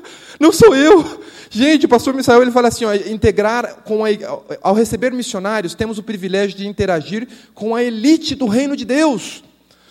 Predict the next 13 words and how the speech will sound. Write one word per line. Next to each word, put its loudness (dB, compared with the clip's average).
Meus -4
irmãos, -2
não, 0
não 0
sou -2
da 2
elite 0
do 0
reino -2
de -8
Deus. -2
Meus -4
irmãos, -2